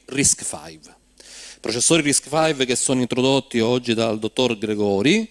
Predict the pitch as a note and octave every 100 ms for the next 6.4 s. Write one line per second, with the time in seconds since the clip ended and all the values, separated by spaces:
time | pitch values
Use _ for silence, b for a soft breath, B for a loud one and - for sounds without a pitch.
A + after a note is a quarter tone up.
0 | - G2+ G#2+ C3 C3 B2 B2+ D3 C#3 B2+
1 | A#2+ A#2 A2+ B B B B A#2+ B2+ A2+
2 | A#2 - D3 D3 - - B2+ C#3 C3 B2
3 | C3 - A#2 B2+ B2 A#2 A#2+ - B2 A#2
4 | - A#2+ A2 C3 F3+ F#3+ G#2+ G#2+ A#2 -
5 | C3 C3 A#2+ A2+ A2+ A2+ G#2+ G#2+ G#2+ G#2
6 | G#2 G#2 G2+ G2+